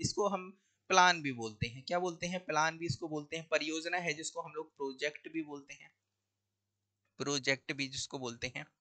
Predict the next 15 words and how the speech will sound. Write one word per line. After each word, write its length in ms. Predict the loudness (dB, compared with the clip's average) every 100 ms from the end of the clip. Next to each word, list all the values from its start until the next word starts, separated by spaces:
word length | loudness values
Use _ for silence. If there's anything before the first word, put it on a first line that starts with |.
| _ _ _ -2
ओके, 220 | 4 4
कार्यक्रम 540 | 8 10 10 8 2 2
जिसको 260 | -2 0
हम 140 | -2 -2
प्रोग्राम 500 | -2 -2 0 -2 -4
बोलते 320 | -12 -18 -20
हैं। 0 | -20 -20 _ 0
क्या 80 | 2
बोलते 260 | 0 -4
हैं 60 | -6
इसको? 200 | -4 -4
हम 100 | -6
program 480 | -6 -8 -6 -8 -8
बोलते 240 | -18
हैं। 80 | -20